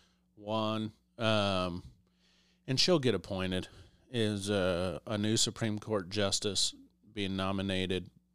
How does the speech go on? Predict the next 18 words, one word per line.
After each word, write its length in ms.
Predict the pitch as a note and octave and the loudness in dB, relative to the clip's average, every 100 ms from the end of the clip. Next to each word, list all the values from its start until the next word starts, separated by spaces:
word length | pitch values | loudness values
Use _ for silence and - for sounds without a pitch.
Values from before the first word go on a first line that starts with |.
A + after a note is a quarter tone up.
| - | -6
by, 380 | F#2 E2+ E2+ E2 | -2 0 0 -2
uh, 200 | D#2+ D#2 | -4 -6
President 480 | - F#2+ F#2 F2 F2+ | -4 -4 -4 -4 0
Biden, 280 | F2+ F2 | 0 0
the 80 | F2 | -2
Honorable, 760 | - F#2 F#2+ E2+ F2 F2 F2 E2 | -2 -2 -2 0 0 0 2 2
uh, 240 | E2 D2+ - - - _ _ _ - | 2 0 -2 -10 -20 _ _ _ -4
Ketanji, 880 | G#2 G2 G#2+ G#2+ G2+ A2 G#2 G2 F2 _ _ | -2 0 2 2 2 0 0 0 -6 _ _
hopefully 400 | F#2+ G#2+ A2 F#2+ D#2 | -6 -4 -2 0 -2
I 40 | |
pronounced 420 | - D#2 D2+ - | -4 -6 -4 -4
that 140 | - C2+ | -4 -4
right. 200 | D2+ D2+ | -4 -4
I'm 140 | F2 | -4
sorry 320 | - G2+ G2 | 2 4 4
if 140 | F#2+ F#2 | 2 -2
I 60 | |
didn't. 380 | E2 D2+ - - | -2 -2 -4 -16